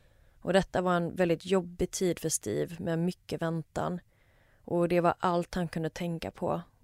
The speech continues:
Och han ville bara få svar på ifall han är Marks Barnes eller inte.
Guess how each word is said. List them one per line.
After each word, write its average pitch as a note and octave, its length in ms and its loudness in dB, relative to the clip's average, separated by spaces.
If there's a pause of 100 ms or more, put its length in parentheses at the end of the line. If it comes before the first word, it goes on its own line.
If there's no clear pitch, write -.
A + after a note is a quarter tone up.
Och G3 100 -2
han F#3+ 120 6
ville F3+ 260 4
bara E3+ 240 4
få D#3+ 140 -4
svar E3+ 440 2
på - 200 -4
ifall D#3 340 -6
han D#3+ 240 -6
är E3+ 380 0 (240)
Marks - 640 -2 (140)
Barnes D3+ 460 -2
eller D#3 380 -6
inte. D#3+ 420 -6